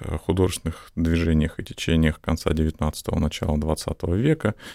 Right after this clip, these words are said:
и вообще модернизме как таком европейском, западном культурном тренде, связанном с определёнными направлениями и художниками. Это и абстрактное искусство, и, там, допустим, новые какие-то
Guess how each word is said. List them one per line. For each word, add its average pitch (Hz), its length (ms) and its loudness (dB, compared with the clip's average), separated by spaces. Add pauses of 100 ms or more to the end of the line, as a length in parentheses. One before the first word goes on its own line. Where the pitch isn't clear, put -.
(140)
и 98 40 0
вообще 87 380 0
модернизме 87 680 4
как - 200 -6
таком - 400 -2
европейском, 80 720 0
западном 90 420 4
культурном 82 540 2
тренде, 80 480 4
связанном 82 640 4
с - 100 -8
определёнными 87 720 6
направлениями 78 680 4
и 71 40 0
художниками. 95 880 4
Это - 220 -4
и - 40 -4
абстрактное 85 680 4
искусство, - 760 -4
и, 85 280 -4
там, 85 380 -2
допустим, 80 640 0
новые 78 360 6
какие-то 78 920 0